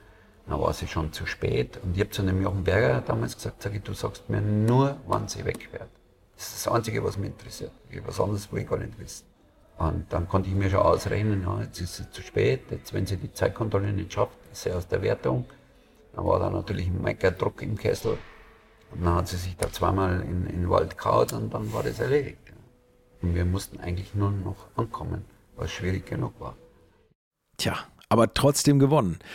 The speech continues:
Speaker 2: Zum zweiten Mal Weltmeister. Wie krass eigentlich, oder? Dieses Jahr, neunzehnhundertzweiundachtzig. Für Walter ist damit im Prinzip alles für Opel getan.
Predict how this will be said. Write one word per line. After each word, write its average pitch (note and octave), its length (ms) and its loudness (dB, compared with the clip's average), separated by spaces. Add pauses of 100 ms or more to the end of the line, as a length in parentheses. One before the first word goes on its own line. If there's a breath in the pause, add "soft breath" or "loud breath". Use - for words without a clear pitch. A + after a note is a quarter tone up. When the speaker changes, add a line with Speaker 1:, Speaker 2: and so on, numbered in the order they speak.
(120)
Speaker 2:
Zum B2 200 6
zweiten D#3 480 6
Mal B2+ 320 6
Weltmeister. G2 680 2 (100)
Wie G2 120 -10
krass - 340 0
eigentlich, F2 440 -8
oder? B2+ 280 4 (340 loud breath)
Dieses D3 400 4
Jahr, B2 360 2 (380 soft breath)
neunzehnhundertzweiundachtzig. A#2 1400 4
Für A#2 160 6
Walter E3+ 280 8
ist C3 200 2
damit C3 180 4
im B2 140 -2
Prinzip A#2 500 0
alles B2 260 4
für - 200 -2
Opel G2 220 2
getan. G2+ 460 0